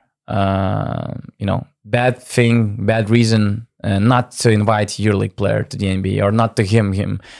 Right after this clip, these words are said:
not to give him an opportunity and, and a good co-, contract in the future. So I just really hope that Sasha Vezenkov or Vasilij Mit-, Micic,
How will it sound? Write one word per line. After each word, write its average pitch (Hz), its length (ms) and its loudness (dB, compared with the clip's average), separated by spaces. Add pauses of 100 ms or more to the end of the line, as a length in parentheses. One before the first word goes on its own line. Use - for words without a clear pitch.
not 120 120 0
to 123 60 2
give 113 200 6
him 104 200 2
an 110 140 2
opportunity 95 800 -2 (240)
and, 98 160 -2
and 107 160 2
a 101 40 2
good 101 240 -2
co-, - 320 -4
contract 101 440 -4
in - 80 -6
the 98 80 -8
future. 95 320 -6
So 110 260 0
I 113 140 2
just 107 180 0
really 123 180 4
hope 107 220 2
that 98 200 0 (560)
Sasha 110 300 -2
Vezenkov 120 540 2 (160)
or 104 180 0
Vasilij 107 400 2
Mit-, 104 300 2
Micic, 107 600 0